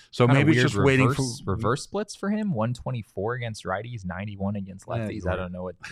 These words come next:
Speaker 2: it's a
Speaker 1: <laughs>
Speaker 2: one year, it's a one year sample.
Speaker 1: Yeah,
Speaker 2: So you
Speaker 1: a
Speaker 2: probably
Speaker 1: one year reverse split on a long term major league guy doesn't mean anything.
Speaker 2: Yeah. <clears throat> Yeah, so this is, uh, this is a, a tricky spot that the Diamondbacks,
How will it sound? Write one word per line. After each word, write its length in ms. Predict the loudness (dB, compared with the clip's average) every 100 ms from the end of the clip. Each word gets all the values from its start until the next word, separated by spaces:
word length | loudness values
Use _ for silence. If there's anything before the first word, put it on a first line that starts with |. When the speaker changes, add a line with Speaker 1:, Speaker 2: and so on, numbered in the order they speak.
| -2
Speaker 2:
it's 100 | 0
a 60 |
Speaker 1:
<laughs> 0 |
Speaker 2:
one 220 | 2 2 2
year, 280 | 0 -2 -4
it's 140 | -4
a 80 | -2
one 220 | 0 -2
year 160 | -4 -10
sample. 480 | -14 -14 -14 -14 -8
Speaker 1:
Yeah, 80 | -6
Speaker 2:
So 60 |
you 40 | -6
Speaker 1:
a 40 |
Speaker 2:
probably 120 | -4 2
Speaker 1:
one 140 | 4
year 140 | 4 4
reverse 360 | 2 0 -2
split 360 | -4 -4 0 2
on 160 | 2
a 120 | 0 -2
long 240 | -2 -2
term 220 | -2 -2
major 240 | 0 -2 -6
league 200 | -12 -12
guy 260 | -10 -10 -12 -16
doesn't 240 | -18 -12
mean 180 | -10 -10
anything. 360 | -12 -14 -18 -20 _
Speaker 2:
Yeah. 260 | -4 -4 -6 _ _ _ -20 _
<clears throat> 20 | -4 -4 -6 _
Yeah, 260 | 2 2 2
so 200 | 2 4
this 280 | 4 2 2
is, 400 | 2 2 0 -2
uh, 320 | 2 4 4
this 220 | 2 0
is 120 | 0
a, 140 | 0 0
a 80 | -2
tricky 340 | -2 -2 -2 -4
spot 420 | -2 0 0 0
that 100 | -8
the 140 | -2
Diamondbacks, 840 | 0 2 2 0 0 -4 -14 -14